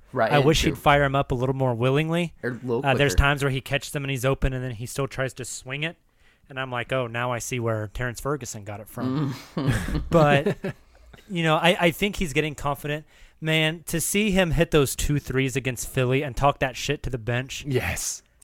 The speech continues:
Speaker 2: God,
Speaker 1: Dre
Speaker 2: it's
Speaker 1: is
Speaker 2: so
Speaker 1: back.
Speaker 2: heartwarming. Like,
Speaker 3: And
Speaker 2: you
Speaker 3: the
Speaker 2: know,
Speaker 3: bench
Speaker 2: I,
Speaker 3: reaction.
Speaker 2: I mean, talk your shit, Dre. Like his
Speaker 1: Hey.
Speaker 2: brother, like his brother Anthony said on Twitter, "Talk your shit, Dre."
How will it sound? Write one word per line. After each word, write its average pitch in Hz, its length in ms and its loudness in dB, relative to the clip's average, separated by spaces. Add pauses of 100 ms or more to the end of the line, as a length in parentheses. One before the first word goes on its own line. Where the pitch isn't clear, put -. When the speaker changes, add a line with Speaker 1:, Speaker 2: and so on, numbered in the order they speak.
(140)
Speaker 2:
God, 165 260 6
Speaker 1:
Dre 147 80 4
Speaker 2:
it's 98 60 0
Speaker 1:
is - 40 0
Speaker 2:
so 160 160 6
Speaker 1:
back. 135 260 6
Speaker 2:
heartwarming. 117 460 -2
Like, 127 400 2 (600)
Speaker 3:
And 180 100 8
Speaker 2:
you 226 100 10
Speaker 3:
the 160 100 8
Speaker 2:
know, 160 160 10
Speaker 3:
bench 147 220 2
Speaker 2:
I, 127 40 -4
Speaker 3:
reaction. 120 480 2
Speaker 2:
I 196 80 6
mean, 180 200 2
talk 226 320 6
your 147 100 2
shit, 139 340 0
Dre. 120 240 0
Like 170 140 6
his 180 140 2
Speaker 1:
Hey. 120 60 -6
Speaker 2:
brother, 147 440 4
like 175 180 2
his 160 120 4
brother 156 260 6
Anthony 143 380 0
said 139 140 0
on 123 120 0
Twitter, 117 280 -2
"Talk 233 320 4
your 165 100 4
shit, 156 320 -2
Dre." 113 360 -2